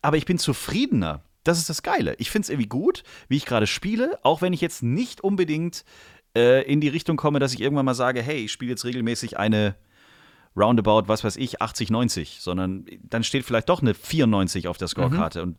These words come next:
Speaker 1: ich bin trotzdem happy. Also ich gehe nicht mehr vom Platz und denk mir, "Boah, jetzt müssen wir erstmal wieder neue Bälle kaufen, weil die Tasche ist leider schon wieder leer",
Speaker 2: <laughs>
Speaker 1: sondern ich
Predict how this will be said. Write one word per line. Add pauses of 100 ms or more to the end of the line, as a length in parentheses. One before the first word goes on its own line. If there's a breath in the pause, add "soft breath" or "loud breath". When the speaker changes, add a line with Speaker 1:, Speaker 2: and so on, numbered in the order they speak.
Speaker 1:
ich
bin
trotzdem
happy. (100)
Also
ich
gehe
nicht
mehr
vom
Platz
und
denk
mir, (960 loud breath)
"Boah,
jetzt
müssen
wir
erstmal
wieder
neue
Bälle
kaufen,
weil
die
Tasche
ist
leider
schon
wieder
leer",
Speaker 2:
<laughs>
Speaker 1:
sondern
ich